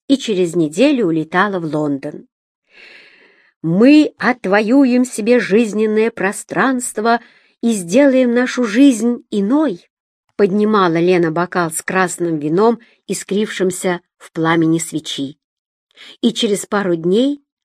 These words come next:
звонила Вере. «Эй, американская кастрюля! Привет от русской сковородки!»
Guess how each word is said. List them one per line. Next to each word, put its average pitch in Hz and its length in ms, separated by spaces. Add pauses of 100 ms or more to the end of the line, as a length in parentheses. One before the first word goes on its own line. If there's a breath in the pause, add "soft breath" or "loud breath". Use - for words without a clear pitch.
звонила 185 560
Вере. 185 420 (640)
«Эй, 220 580 (300)
американская 277 840
кастрюля! 285 800 (440 loud breath)
Привет 285 500
от 247 160
русской 262 440
сковородки!» 226 920